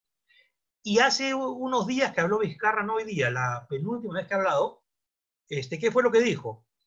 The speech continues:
Que en agosto va a estar la economía en un noventa y cinco por ciento. Mi pregunta es esta. Si tú estás adelantándote de diciembre a agosto a que la economía esté completamente abierta, ¿no corres acaso más riesgo de un rebrote?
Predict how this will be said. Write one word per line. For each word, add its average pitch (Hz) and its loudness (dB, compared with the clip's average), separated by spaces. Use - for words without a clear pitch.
Que 151 -4
en 147 0
agosto 139 2
va 160 4
a - -2
estar 190 0
la 196 2
economía 165 0
en 190 -2
un 185 -6
noventa 160 -2
y 131 -4
cinco 185 -10
por 147 -8
ciento. 113 -10
Mi 160 -4
pregunta 196 -2
es - -4
esta. - -12
Si 160 -6
tú 247 -4
estás 240 0
adelantándote 214 0
de 147 0
diciembre 160 -2
a 123 6
agosto - 4
a 135 -4
que 135 0
la 120 0
economía 151 0
esté 196 -6
completamente 208 -2
abierta, 147 0
¿no 160 0
corres 190 4
acaso 147 -2
más 165 2
riesgo 175 2
de 185 -2
un 175 -8
rebrote? 175 -2